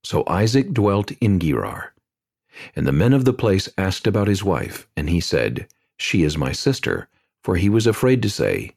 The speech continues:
"She is my wife," because he thought, "Lest the men of the place kill me for Rebekah,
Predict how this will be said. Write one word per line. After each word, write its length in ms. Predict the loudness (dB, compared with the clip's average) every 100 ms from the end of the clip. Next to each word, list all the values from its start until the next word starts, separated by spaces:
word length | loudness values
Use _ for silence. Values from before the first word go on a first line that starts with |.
| _
"She 240 | -4 -2
is 140 | -2 -2
my 160 | 0
wife," 440 | 0 0 -4 -10 -18 _ _
because 320 | -6 0 0 2
he 120 | 0
thought, 340 | -2 -4 -8 -16 _ _ _
"Lest 200 | -2 -2
the 80 | 0
men 200 | 2 2
of 80 | 2
the 100 | 2
place 360 | 0 -2 -2 -6
kill 260 | -2 0
me 180 | 2 0
for 200 | 0 0
Rebekah, 540 | 0 0 -2 -4 -6